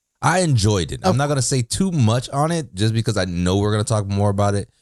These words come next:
Speaker 1: with the director next week.
Speaker 2: And the star, hopefully.
Speaker 1: And, and hopefully the star.
Speaker 2: Lil
Speaker 1: And
Speaker 2: Jacob.
Speaker 1: so I,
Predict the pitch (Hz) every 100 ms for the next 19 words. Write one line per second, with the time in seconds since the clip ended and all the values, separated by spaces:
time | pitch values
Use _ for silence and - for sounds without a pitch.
0 | _ - 92 95 87 80 82 - 80 76
1 | 78 - 85 107 139 - 196 190 - 196
2 | 190 139 127 113 151 - 123 120 147 143
3 | 120 117 123 104 78 - _ 139 147 110
4 | 131 131 110 98 87 _ _ _ _ _
5 | - 139 156